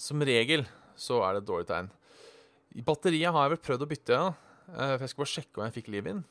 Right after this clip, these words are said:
Eh, jeg skal finne ut av det her, litt mer om den gitaren. På, eh, på et annet tidspunkt. Men den er, den er herpa, altså.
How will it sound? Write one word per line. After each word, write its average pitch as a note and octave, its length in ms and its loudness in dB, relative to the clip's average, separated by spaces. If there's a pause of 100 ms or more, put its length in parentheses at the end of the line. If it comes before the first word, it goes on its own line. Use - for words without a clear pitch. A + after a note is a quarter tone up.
(1400)
Eh, A2 500 -6
jeg A#2 120 -6
skal - 140 -6
finne G2 240 -10
ut - 120 -4
av F#2+ 100 0
det G2 80 -4
her, E2+ 180 -4 (280)
litt A2 200 -12
mer F#2+ 120 -4
om F2+ 60 -8
den E2 100 -8
gitaren. - 320 -8 (2750)
På, G#2+ 220 2
eh, F#2+ 460 -4 (180)
på F2+ 100 -12
et - 80 -16
annet - 160 -8
tidspunkt. - 420 -16 (100)
Men B2 120 -8
den C3 120 0
er, B2+ 280 4
den A#2+ 140 2
er C3 140 2
herpa, A#2 240 -2
altså. G2+ 140 -8